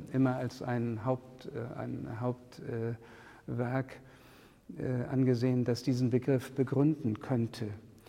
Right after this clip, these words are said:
Im, im Werk ist etwas, was eine Pseudolebendigkeit, äh, besitzt,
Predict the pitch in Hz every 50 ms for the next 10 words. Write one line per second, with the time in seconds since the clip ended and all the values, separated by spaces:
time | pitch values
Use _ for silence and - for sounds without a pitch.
0 | - - - - - - - - _ - - - - 143 151 151 151 147 - -
1 | 143 147 156 151 131 135 123 127 135 135 - - - 139 131 - - - 131 135
2 | - 131 127 127 - - - 127 120 117 - - 123 127 120 - - - 135 131
3 | 135 123 127 117 110 113 110 113 110 107 110 104 - - - - 104 104 101 -
4 | - - - - - 139 135 113 110 - 117 110 123 131 139 135 - - - -
5 | -